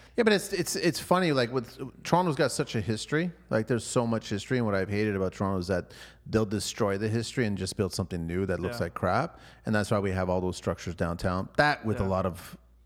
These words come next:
Speaker 1: you know, grease in palms and kickbacks and crap
Speaker 2: Mm-hmm.
Speaker 1: like that. But I mean,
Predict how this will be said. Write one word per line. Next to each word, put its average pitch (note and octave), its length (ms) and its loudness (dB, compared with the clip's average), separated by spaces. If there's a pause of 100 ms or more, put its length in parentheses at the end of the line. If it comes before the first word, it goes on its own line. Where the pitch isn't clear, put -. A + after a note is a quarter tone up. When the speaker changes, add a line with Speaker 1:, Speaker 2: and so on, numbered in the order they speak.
Speaker 1:
you G#2 80 -4
know, F2 200 -2 (180)
grease F#2 300 -2
in D#2+ 320 -4
palms F2 440 -2
and - 340 -10
kickbacks D#2+ 640 -6
and C#2+ 280 -12
crap F2+ 180 -2
Speaker 2:
Mm-hmm. A#2 80 -6
Speaker 1:
like - 120 -8
that. A#2+ 340 0 (400)
But C#3 140 6
I B2+ 100 4
mean, A#2 400 2